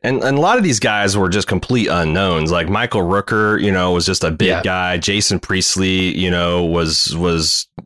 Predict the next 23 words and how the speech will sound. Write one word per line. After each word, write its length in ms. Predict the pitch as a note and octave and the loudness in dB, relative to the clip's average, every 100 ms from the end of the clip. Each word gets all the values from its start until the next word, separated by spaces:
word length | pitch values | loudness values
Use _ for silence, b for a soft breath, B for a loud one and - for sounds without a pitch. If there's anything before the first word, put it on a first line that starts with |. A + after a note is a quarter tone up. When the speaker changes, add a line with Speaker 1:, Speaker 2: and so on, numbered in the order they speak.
| _ _ | _ _
Speaker 1:
uh, 100 | - | -4
still 320 | F#2 - B2+ | -2 0 2
in 60 | C3+ | 2
the 60 | G#2 | 2
middle 240 | G#2+ A#2+ | 4 4
of 80 | G#2 | 2
nine 180 | G2+ A2 | 2 2
oh 80 | G#2+ | 0
two 200 | - A2+ | 0 2
one 140 | G#2 | 2
oh, 160 | G#2+ A2 | 2 2
I 100 | A2 | 0
think. 380 | - A2+ A2+ G2+ | 0 2 2 2
Speaker 2:
Uh-huh. 760 | F#2 - _ _ _ _ - | 0 -6 _ _ _ _ -4
Speaker 1:
Uh, 300 | G#2 G2+ G2 | 0 0 2
you 80 | G2 | 2
know, 80 | G#2+ | 2
Bill 220 | F2+ C3+ | 2 0
Paxton 500 | C3 A2+ A#2 - B2+ | 0 -2 0 0 0
was 140 | A2+ G2 | 2 0
a 40 | |
genre 520 | F2+ G2 G#2 A2+ A2+ | 0 0 2 2 2
guy. 500 | A#2 A#2 A#2 B2 B2 | 0 0 0 0 -2